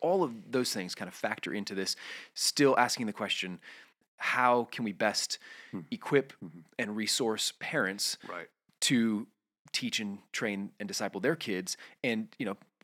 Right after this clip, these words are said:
Speaker 1: get this curriculum out to kids? So missional community seems like a natural point where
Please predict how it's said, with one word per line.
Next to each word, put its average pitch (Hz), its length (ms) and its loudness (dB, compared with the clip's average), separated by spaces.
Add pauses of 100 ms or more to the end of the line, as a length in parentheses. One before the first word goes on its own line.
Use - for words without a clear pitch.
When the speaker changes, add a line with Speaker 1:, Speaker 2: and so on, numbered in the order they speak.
(200)
Speaker 1:
get 117 220 -4
this 113 120 -2
curriculum 104 540 -4 (100)
out 101 200 -2
to 95 80 -10
kids? - 260 0
So 110 200 2
missional 147 420 2
community 120 440 0
seems 107 280 -2
like 95 160 -2
a 104 60 -8
natural 104 360 0
point 110 160 -4
where 101 160 0